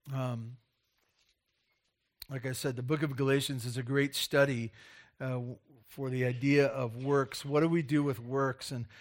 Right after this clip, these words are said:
do they save us? No. And do they sanctify us? No, they don't do that either. Galatians chapter three, verses ten and eleven, Paul writes this. He says, "For, uh,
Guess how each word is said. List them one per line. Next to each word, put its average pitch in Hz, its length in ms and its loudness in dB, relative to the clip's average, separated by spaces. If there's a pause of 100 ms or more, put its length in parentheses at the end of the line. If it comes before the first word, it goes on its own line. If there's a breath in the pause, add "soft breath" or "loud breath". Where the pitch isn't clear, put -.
(160 loud breath)
do 139 100 -4
they 135 160 4
save 151 320 2
us? 139 180 -2
No. 147 520 4
And 135 180 -2
do 139 80 2
they 151 160 6
sanctify 151 720 2
us? 131 180 -4
No, 151 260 6
they 143 120 4
don't 151 200 4
do 151 120 4
that 147 220 6
either. 143 380 2 (1600 soft breath)
Galatians 147 540 2
chapter 143 340 2
three, 139 340 2
verses 131 540 -2
ten 143 240 -2
and 131 140 -2
eleven, 127 560 0 (1300)
Paul 135 200 4
writes 127 280 2
this. 131 300 -2
He 135 80 -4
says, 135 300 -6
"For, 135 280 -2 (560 loud breath)
uh, 131 340 -4